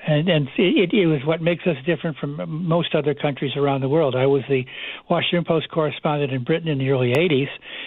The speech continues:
and I was repeatedly told by, um, by, uh, journalists there and, and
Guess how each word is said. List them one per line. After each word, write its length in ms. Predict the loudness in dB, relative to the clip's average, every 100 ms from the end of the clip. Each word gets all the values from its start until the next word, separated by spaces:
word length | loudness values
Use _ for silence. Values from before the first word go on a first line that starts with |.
| -4
and 140 | 0 2
I 80 |
was 100 | 0 0
repeatedly 580 | -2 -2 0 0 0 -2
told 420 | 0 0 0 0
by, 320 | -2 -2 -2 -4 -14 -20 -8
um, 380 | -4 -2 -4 -8 -4
by, 180 | -2 -2
uh, 600 | -2 -4 -2 -2 -2 -2 0
journalists 400 | 0 2 2 0 0
there 320 | 2 2 2
and, 180 | -2 -4
and 320 | -4 -4 -6